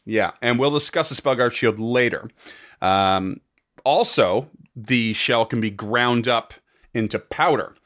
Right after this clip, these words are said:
uh, and then added to dye, which is then put into a garment, and also uses a material component in a ritual that enchants, uh, robes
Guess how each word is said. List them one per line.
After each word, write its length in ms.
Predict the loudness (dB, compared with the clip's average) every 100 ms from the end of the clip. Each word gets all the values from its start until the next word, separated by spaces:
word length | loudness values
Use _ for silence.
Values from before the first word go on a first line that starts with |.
| -20 -20 -20 -20 _ -2
uh, 580 | 0 2 2 0 -2 -6 -4
and 380 | -2 0 0 0
then 240 | 0 -2 -2
added 360 | -2 -2 -4
to 120 | -8 -10
dye, 680 | -6 -2 0 2 0 -2 -6 _ _
which 180 | -8 -6
is 120 | -4
then 340 | 0 0 0 -8 _ _ -4
put 220 | -2 -2
into 260 | -6 -6 -6
a 40 |
garment, 640 | 0 0 0 -2 -6 -12 -8 -2
and 720 | 2 2 2 0 -2 -4 -8 -8 0
also 300 | 0 2 2
uses 340 | 2 -2 -2
a 60 | -2
material 300 | -2 0 0
component 340 | 0 -2 0
in 80 | -4
a 80 | -4
ritual 580 | -2 -2 -2 -2 -4 -8 -16 -8
that 100 | -6
enchants, 680 | -2 -2 -2 -2 -2 -4 -4 -14 -20 -20 _ _ 0
uh, 280 | 2 2 0
robes 640 | -2 0 0 -2 -4 -4